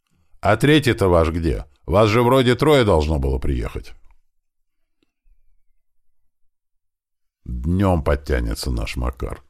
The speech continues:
улыбнувшись в ответ, сказал Крот. "Макар — это позывной или имя?"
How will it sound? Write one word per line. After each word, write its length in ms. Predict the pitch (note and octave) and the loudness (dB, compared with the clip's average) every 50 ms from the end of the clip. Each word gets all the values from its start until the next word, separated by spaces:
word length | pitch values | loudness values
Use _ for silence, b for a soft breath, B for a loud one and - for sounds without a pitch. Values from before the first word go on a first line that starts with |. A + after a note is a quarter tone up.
| _ _ _ _ _ _ - | _ _ _ _ _ _ -12
улыбнувшись 680 | - A#1 B1 B1 A#1+ A#1+ B1+ B1 A#1+ - - - - | -8 -6 -6 -6 -4 -4 -6 -6 -6 -8 -10 -10 -8
в 60 | - A1 | -6 -6
ответ, 280 | - - - D2+ C#2+ | -6 -4 -4 -6 -6
сказал 360 | - - A#1 A#1+ A#1 A#1 A1+ A1+ | -6 -6 -6 -4 -4 -4 -6 -8
Крот. 380 | - - - - - - - - _ _ _ _ _ _ _ _ _ _ _ _ _ _ | -8 -10 -12 -12 -12 -14 -20 -20 _ _ _ _ _ _ _ _ _ _ _ _ _ _
"Макар — 560 | - C#2+ F3 F#3+ F#3+ - - B2 A#2 A2+ - - | -4 -2 0 0 0 2 2 2 2 0 -2 -2
это 220 | - G#2+ - A2+ | -2 0 0 -2
позывной 580 | - - A#2 G#2 G2 A2+ A2+ A2 B2+ C#3+ D3 B2+ | -2 0 -2 0 2 2 2 2 2 2 2 2
или 240 | G#2 G2 F#2 F2+ F2 | 2 2 2 2 0
имя?" 440 | D#2 C2+ A#1+ A1+ - B1+ - - | 0 0 -2 -6 -8 -10 -12 -14